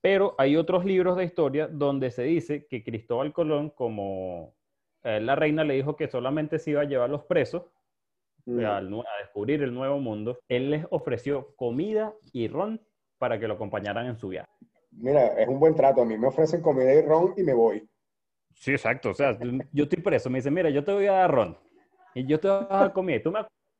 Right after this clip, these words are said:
Speaker 1: bueno, dale, vamos a echarle bola. ¿Qué
Speaker 2: Mira,
Speaker 1: vamos a
Speaker 2: yo
Speaker 1: hacer?"
Speaker 2: soy... así no sé para nadar. Soy el primero en ese barco.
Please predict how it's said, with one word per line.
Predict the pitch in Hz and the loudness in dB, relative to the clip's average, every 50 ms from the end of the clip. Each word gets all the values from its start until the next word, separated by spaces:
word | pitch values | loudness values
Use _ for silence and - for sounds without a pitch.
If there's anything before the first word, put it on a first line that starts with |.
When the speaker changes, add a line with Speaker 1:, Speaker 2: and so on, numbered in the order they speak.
| _ - | _ -6
Speaker 1:
bueno, | 196 185 135 127 147 | -4 -2 0 0 0
dale, | 147 113 107 113 | 0 0 0 0
vamos | 123 170 165 | 0 0 -2
a | 160 | -4
echarle | - 127 131 123 | -4 -6 -6 -6
bola. | - - - - | -10 -10 -6 -2
¿Qué | 147 | 0
Speaker 2:
Mira, | 156 160 160 | 4 6 6
Speaker 1:
vamos | 156 143 | 6 6
a | |
Speaker 2:
yo | 139 127 | 4 2
Speaker 1:
hacer?" | 101 - 160 151 | 0 0 0 -2
Speaker 2:
soy... | - - - - _ | -2 -4 -20 -8 _
así | - 143 139 - 151 151 | 0 2 2 2 2 2
no | 170 | 2
sé | 170 - 202 202 | 4 4 6 6
para | 190 196 190 | 8 6 8
nadar. | 165 160 165 165 160 | 8 8 8 8 6
Soy | 160 175 165 170 | 6 6 6 6
el | 180 180 | 6 4
primero | - 190 170 160 170 170 170 185 | 4 4 4 6 6 8 8 8
en | 185 175 | 8 6
ese | 175 - 190 | 6 6 6
barco. | 170 135 123 120 - - | 6 6 6 2 -2 -10